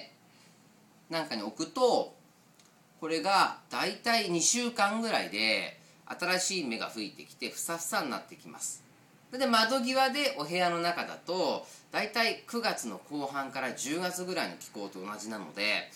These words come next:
そこでまた株がどんどんどんどん大きくなってきます。で、植え付けから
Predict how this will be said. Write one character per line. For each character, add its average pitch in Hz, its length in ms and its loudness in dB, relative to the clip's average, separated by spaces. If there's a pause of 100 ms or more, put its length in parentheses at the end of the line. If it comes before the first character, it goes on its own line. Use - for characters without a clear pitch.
(220)
そ 185 140 -6
こ 226 100 2
で 226 100 4
ま 202 120 4
た 185 100 0
株 165 280 -2
が 165 80 0
ど 160 140 0
ん 151 60 0
ど 113 80 -6
ん 95 40 -8
ど 147 80 -4
ん - 20 -4
ど 135 80 -4
ん 123 100 -4
大 117 40 -8
き - 80 -12
く - 60 -14
な 85 60 -12
っ 80 40 -14
て - 120 -20
き - 80 -18
ま 78 100 -18
す。 - 220 -10 (520)
で、 233 240 0 (160)
植 214 140 0
え 254 80 2
付 240 300 -2
け 226 40 -10
か 233 120 0
ら 262 280 6